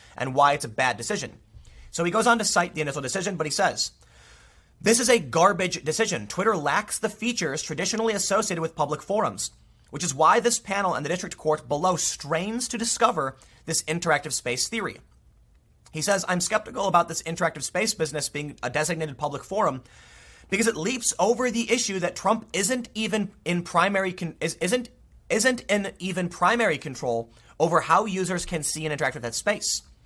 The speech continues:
That control lies more with Twitter itself and individual users." Um, he cites a, p-, a paragraph, I'm not gonna read it, but he goes on to say, "If Twitter automatically converts into a public forum when a public official uses it, then axiomatically,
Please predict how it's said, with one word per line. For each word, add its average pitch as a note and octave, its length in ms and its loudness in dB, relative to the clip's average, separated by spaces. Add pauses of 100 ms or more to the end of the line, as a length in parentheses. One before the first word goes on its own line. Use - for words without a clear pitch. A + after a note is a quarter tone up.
(160)
That D3 220 2
control E3+ 540 0
lies B2+ 340 2
more B2 200 -2
with B2 140 -6
Twitter E3 260 0
itself G3+ 440 2
and D3 160 -6
individual C#3 540 -4
users." D#3 580 -4 (840)
Um, C3+ 240 2
he F#3 100 -4
cites A3 300 2
a, - 20 -4
p-, - 180 -6
a C3+ 80 -2
paragraph, E3 320 -2
I'm D#3 60 -4
not C#3+ 120 -2
gonna B2 120 -6
read A#2+ 140 -4
it, - 180 -8 (300)
but C3+ 80 -4
he C3+ 40 -2
goes D3+ 120 0
on D3 80 0
to B2+ 40 -6
say, D3 280 -2 (1000)
"If E3+ 120 -2
Twitter B3+ 380 2
automatically F3 800 2
converts C#3+ 460 0
into D3+ 280 -6
a C3 80 0
public E3+ 340 -2
forum A#2+ 460 0 (560)
when D#3 140 2
a D3+ 40 4
public F#3 360 2
official E3 400 -2
uses F#3 280 -2
it, - 180 -8 (180)
then D#3 260 2
axiomatically, G3+ 800 0